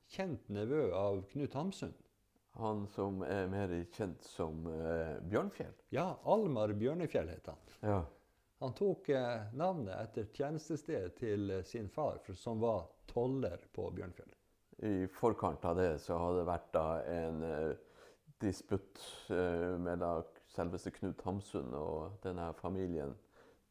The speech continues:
Speaker 2: og de ikke fikk lov å bruke Hamsun-navnet.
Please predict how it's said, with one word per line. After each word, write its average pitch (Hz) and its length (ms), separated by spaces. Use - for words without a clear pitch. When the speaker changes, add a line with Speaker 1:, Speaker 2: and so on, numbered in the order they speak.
Speaker 2:
og 90 500
de - 160
ikke 92 240
fikk - 280
lov 92 280
å 85 180
bruke 95 460
Hamsun-navnet. 80 840